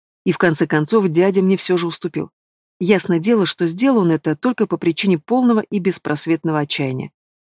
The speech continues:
И только после того, как с телами и душами жертв поработали все более или менее именитые медиумы, мастера смерти и некроманты, и, само собой разумеется,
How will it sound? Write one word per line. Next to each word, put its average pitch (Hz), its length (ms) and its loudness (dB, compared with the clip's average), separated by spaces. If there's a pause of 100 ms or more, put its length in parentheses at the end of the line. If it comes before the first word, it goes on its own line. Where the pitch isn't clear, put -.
(240)
И 190 80 0
только 175 300 0
после 170 300 0
того, 180 260 2
как 175 200 -2
с - 80 -6
телами 175 360 2
и - 20 -2
душами 165 360 0
жертв 196 400 -2
поработали 170 560 0 (120)
все 185 200 0
более 208 380 2
или 175 200 0
менее 196 380 4 (180)
именитые 180 480 2
медиумы, 165 500 2 (440)
мастера 165 360 2
смерти 196 460 0
и 196 120 -4
некроманты, 180 720 -2 (400)
и, 175 60 -2
само 160 280 0
собой 156 260 -2
разумеется, 170 640 0